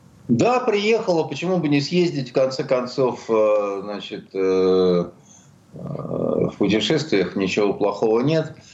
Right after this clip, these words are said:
Реальных, э, шансов на то, что они о чём-то существенном договорятся, товарищ, э, вот этот невменяемый совершенно старикан,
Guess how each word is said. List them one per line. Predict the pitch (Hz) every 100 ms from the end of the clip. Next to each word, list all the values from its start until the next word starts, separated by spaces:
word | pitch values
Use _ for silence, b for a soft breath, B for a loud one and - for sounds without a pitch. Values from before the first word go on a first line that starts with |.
| B -
Реальных, | 131 180 175 170 156 143 160
э, | 151
шансов | 147 180 160 165 143
на | 156 151
то, | 175
что | - 160 147
они | 151
о | 147
чём-то | 143 156 147 147 139 139 B B _
существенном | - 139 165 151 - 143 139
договорятся, | 135 139 143 160 175 175 - 101 85 71 73 87 82 -
товарищ, | 92 87 85 -
э, | 87 87
вот | 90
этот | 92 95
невменяемый | 104 104 120 123 113 101 95
совершенно | 110 104 - 107 101
старикан, | 95 117 117 120 147 143